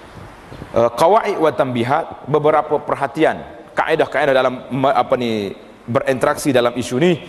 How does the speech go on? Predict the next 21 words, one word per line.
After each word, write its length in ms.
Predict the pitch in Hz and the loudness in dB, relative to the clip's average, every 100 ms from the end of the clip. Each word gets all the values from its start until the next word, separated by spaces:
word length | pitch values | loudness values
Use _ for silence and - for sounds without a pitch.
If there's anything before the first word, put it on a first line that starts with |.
| - - - | -18 -18 -4
Su'ubatu 640 | - - 220 196 180 165 | -2 4 4 4 2 0
tahqiqil 560 | - 131 - 170 143 120 | 0 -2 0 2 2 -2
ikhlasil 480 | 123 143 131 123 - | 0 0 0 -4 0
kamil, 400 | 120 135 139 127 - - - - | 0 2 0 -2 -8 -18 -20 -2
cukup 640 | 160 143 - 175 175 - - - | 2 2 2 0 0 -6 -12 -10
sukar 640 | - - 175 - 208 180 - | -8 -2 0 2 2 2 -2
untuk 300 | 156 - 151 | -6 -4 -4
kita 240 | 147 - | 0 0
merealisasikan 960 | 139 135 135 131 139 117 185 160 143 117 - - - | 0 2 4 2 0 -2 -2 2 0 0 -8 -12 0
ikhlas 480 | 147 - 175 180 - | 0 2 2 2 0
yang 160 | 120 107 | 0 0
sempurna. 480 | 104 85 - 52 - - - - - - - - - - - - - - - - - - | -4 -4 -4 -4 -10 -14 -16 -20 -20 -20 -20 -20 -20 -20 -20 -20 -18 -18 -16 -18 -8 0
Kata 240 | 139 123 | 2 4
ulama, 400 | 147 151 151 156 - | 4 4 4 0 2
tidak 240 | 151 151 160 | 0 2 2
mungkin 400 | 208 - 151 110 | 2 2 0 0
kita 240 | 156 143 | 0 0
gambar 480 | 127 135 143 127 - | 2 2 2 2 2
orang 240 | 151 147 | 2 2
betul-betul 400 | 139 147 123 143 | 2 -2 0 -2
ikhlas 480 | 120 151 208 226 - | 2 4 4 2 -2